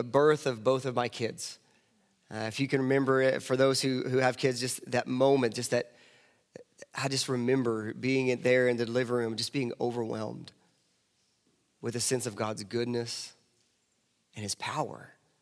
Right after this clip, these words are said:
It was amazing. It's like his power. He, I, I w-, I w-, was experiencing the moment of, of, of nine months of him creating a life and bringing that life, uh, into my presence. And it just, man, it was just powerful. I just remember holding,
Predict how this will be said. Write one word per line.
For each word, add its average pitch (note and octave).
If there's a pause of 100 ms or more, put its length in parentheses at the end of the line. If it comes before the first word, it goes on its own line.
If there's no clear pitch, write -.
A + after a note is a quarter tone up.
(140)
It -
was B2
amazing. A#2+
It's G#2+
like -
his A2
power. D3
He, B2 (960)
I, -
I B2+
w-, C#3
I -
w-, C3+
was C3
experiencing E3
the B2+
moment C3
of, G#2 (200)
of, A2+ (560)
of -
nine C#3
months C3
of A2
him A#2+
creating B2+
a A#2
life A2 (360)
and A2+
bringing C#3+
that B2+
life, A#2 (260)
uh, A#2+
into C#3
my A#2+
presence. G#2+
And A2
it A#2
just, A#2
man, A#2+
it A#2+
was A#2
just - (340)
powerful. C#3
I D3
just D3
remember C#3+
holding, C3+